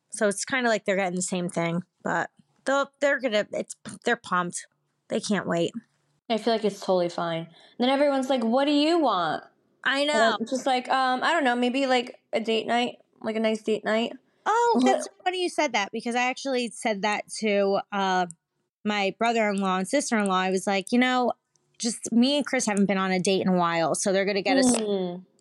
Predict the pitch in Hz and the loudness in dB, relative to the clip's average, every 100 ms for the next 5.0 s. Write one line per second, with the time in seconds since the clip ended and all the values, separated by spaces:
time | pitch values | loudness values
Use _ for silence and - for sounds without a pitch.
0 | - 233 214 202 247 202 247 247 220 226 | -2 0 0 0 0 0 -2 0 0 2
1 | 233 226 - 262 277 349 - 277 302 311 | 2 0 -2 -4 -2 -2 -2 0 0 0
2 | 269 233 220 208 208 202 - _ _ _ | 2 0 0 -2 0 0 -2 _ _ _
3 | - 226 214 202 220 202 175 - - - | -4 -2 2 2 2 2 0 -2 -8 -2
4 | 247 - 277 277 349 277 220 208 214 | -2 0 -2 0 -2 -2 -4 -2 -6